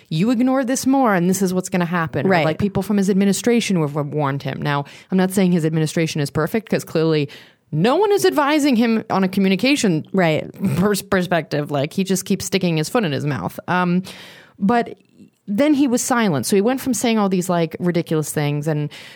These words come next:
Speaker 1: w-, when it first erupted, um, very badly on that first weekend of December, he was in Argentina for the summit.
Speaker 2: Mm.
Speaker 1: Um, and I,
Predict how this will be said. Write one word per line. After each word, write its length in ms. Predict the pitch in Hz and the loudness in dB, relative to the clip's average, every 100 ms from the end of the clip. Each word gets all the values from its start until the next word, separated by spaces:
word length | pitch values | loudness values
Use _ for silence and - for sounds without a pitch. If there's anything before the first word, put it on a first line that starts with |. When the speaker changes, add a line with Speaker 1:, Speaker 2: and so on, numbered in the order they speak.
| - | -8
Speaker 1:
w-, 200 | 180 175 | 0 0
when 180 | 175 170 | 2 -2
it 100 | - | -2
first 400 | - 190 185 - | -2 -2 -2 -2
erupted, 640 | 165 160 160 160 147 147 - - | -2 -2 -2 0 0 -2 -4 -4
um, 440 | 143 139 139 - - | -2 -4 -8 -12 -10
very 300 | - 165 147 | -4 0 0
badly 580 | 151 170 185 175 156 143 | 0 2 0 0 0 0
on 80 | 143 | 0
that 200 | 139 - | -2 -4
first 300 | - 160 - | -4 -4 -4
weekend 360 | 160 160 147 143 | -4 -2 -2 -2
of 120 | 139 | -4
December, 460 | 160 240 269 240 | -4 -2 0 0
he 160 | 185 180 | 0 0
was 200 | 165 156 | 0 0
in 80 | 151 | 0
Argentina 560 | 147 151 147 156 147 | 0 0 0 0 0
for 140 | 135 156 | -2 -4
the 80 | 135 | -2
summit. 400 | 180 165 135 202 | 0 0 0 2
Speaker 2:
Mm. 320 | 202 175 165 | 2 0 0
Speaker 1:
Um, 360 | 151 143 139 - _ _ _ _ _ - - - - - | -2 0 -4 -6 _ _ _ _ _ -20 -20 -20 -12 -2
and 140 | 220 | 0
I, 120 | 214 | 0